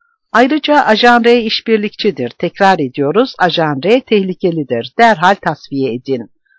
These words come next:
On sekiz. Yüzbaşı Andromake mesajı yaktı ve Ajan R'ye içindekiler hakkında hiçbir şey söylemedi. Ona sadece savaş çabalarına müttefiklerin bir ajanı olarak son vermesini, dağ savaşçılarına katılmasını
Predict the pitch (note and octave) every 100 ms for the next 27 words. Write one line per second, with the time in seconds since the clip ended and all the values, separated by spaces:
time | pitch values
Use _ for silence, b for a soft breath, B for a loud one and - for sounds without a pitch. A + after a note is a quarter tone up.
0 | _ - F#3+ D3+ C#3 B2 B2 - _ _
1 | - C4+ A3+ G#3 - F3 C#3 D3 C3+ C3
2 | - A#3 A3 E3 E3 D3+ D#3 C#3+ C3+ -
3 | B3 G#3 G3+ E3+ F3 D3+ C3+ C3+ G3+ G#3+
4 | - A3+ G#3 - G#3+ G3+ G3 - G#3 G#3+
5 | A3 - B3 - F3+ F#3 E3+ C3 C3 C3
6 | B2+ B2+ b b b - F3 F3 - C4
7 | C4 B3 A3+ B3 D4 b b - G#3+ G#3
8 | G3+ - D3+ D3 C#3+ C3+ C#3+ F3 - D#3
9 | C#3+ - D#3 G3+ A#3+ G#3 D#3+ D3+ E3+ D#3+
10 | D3 C3 A#2+ - - G#3 F3 B2+ A#2+ A#2
11 | - D3+ B3 B B - F3+ F3 - D#3
12 | D3+ - D#3+ D3 D3 D3 - C3+ D3 B2+
13 | A#2+ - B2+ A3